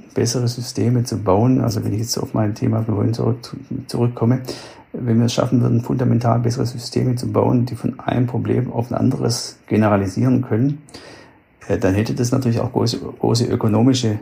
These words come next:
Auswirkungen, wenn man dann plötzlich, äh, nicht mehr so viele Trainingsdaten sammeln müsste. Und das wären dann auch ökonomische Auswirkungen, die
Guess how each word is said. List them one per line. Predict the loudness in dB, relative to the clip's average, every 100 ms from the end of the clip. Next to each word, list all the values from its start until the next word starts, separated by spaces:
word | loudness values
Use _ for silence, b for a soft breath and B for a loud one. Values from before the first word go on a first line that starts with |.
| -4
Auswirkungen, | -2 0 0 -4 -2 -4 -2
wenn | -2
man | -2
dann | -2 -4
plötzlich, | -6 -4 -4 -2 -2
äh, | 0 0
nicht | -2 -2
mehr |
so | -2 -2
viele | -2 -2
Trainingsdaten | 0 0 0 2 0 2 0 0 B B B -18
sammeln | 0 4 6 4
müsste. | 2 -2 -4
Und | -2 -2
das | -2
wären | 0
dann | 0 0
auch | -2 -2
ökonomische | -4 -2 0 4 4 4 2 0
Auswirkungen, | 0 0 0 0 0 0
die | 0